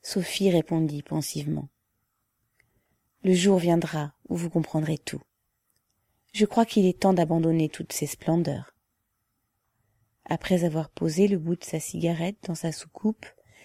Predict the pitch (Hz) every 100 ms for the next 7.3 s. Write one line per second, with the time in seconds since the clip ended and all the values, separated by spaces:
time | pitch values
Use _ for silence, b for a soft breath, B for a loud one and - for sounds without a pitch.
0 | b b b _ 202 202 - 202 - 180
1 | 175 - - 143 _ - - _ b b
2 | b - 196 - 208 - 208 226 196 214
3 | 220 247 196 185 220 196 202 190 233 -
4 | 185 175 190 196 170 180 - 165 165 180
5 | - 165 - 160 165 - 156 156 160 _
6 | _ _ _ _ _ _ - 143 143 135
7 | - - 123